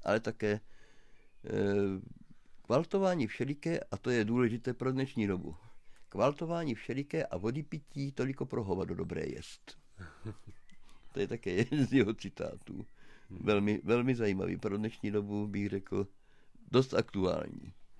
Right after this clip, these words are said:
Speaker 2: Hmm.
Speaker 1: Kvaltování všeliké a vody pití toliko pro hovado dobré jest. No, eh, s tou vodou to bylo tak, že, eh, Komenský žil ještě vlastně v končícím středověku a v té době skutečně podle historických záznamů voda moc oblíbené pití nebylo,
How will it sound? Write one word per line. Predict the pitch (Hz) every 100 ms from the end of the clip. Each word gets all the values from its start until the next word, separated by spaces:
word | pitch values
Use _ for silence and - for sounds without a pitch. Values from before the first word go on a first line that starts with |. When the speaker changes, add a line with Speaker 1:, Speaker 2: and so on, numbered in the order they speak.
| -
Speaker 2:
Hmm. | 82 73 -
Speaker 1:
Kvaltování | - 131 135 143 139 131
všeliké | 123 - 117 - 107 101 - -
a |
vody | 90 117 110
pití | - 117 - 107 110 - - -
toliko | 107 127 123
pro | - 104
hovado | 95 98 90
dobré | 85 - -
jest. | - - - - - - - - -
No, | 104 90 - -
eh, | - 90
s | -
tou | - 104
vodou | 98 101 107 110
to | 110
bylo | 110 95
tak, | - 92 104
že, | 98 90 - - - - - -
eh, | -
Komenský | - 98 98 110 - 101
žil | 101 98
ještě | 101 -
vlastně | 98 98 - 98
v | - -
končícím | 95 98 113 - 98 90
středověku | - - 87 87 85 - -
a | 80
v |
té | - 104
době | 95 98 117
skutečně | - - - 113
podle | - 104 107
historických | - 107 - 98
záznamů | 95 95 95 101 110 127 - - - - -
voda | 90 101 107
moc | 107 -
oblíbené | 113 110 110 110
pití | 104 127 -
nebylo, | 143 139 -